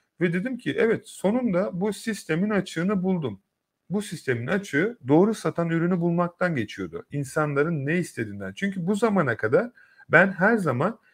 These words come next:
benim ne satmak istediğimle ilgileniyordum. Yani örnek veriyorum, ben diyelim şapka seviyorum, ben internete şapka koyuyorum. Fakat insanlar şapka takmayı sevmediği için benim satışlarım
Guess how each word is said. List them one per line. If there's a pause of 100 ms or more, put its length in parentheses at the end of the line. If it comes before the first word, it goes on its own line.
(220)
benim
ne
satmak
istediğimle
ilgileniyordum. (240)
Yani
örnek
veriyorum, (380)
ben (800)
diyelim
şapka
seviyorum,
ben
internete
şapka
koyuyorum.
Fakat (300)
insanlar
şapka
takmayı
sevmediği
için (280)
benim
satışlarım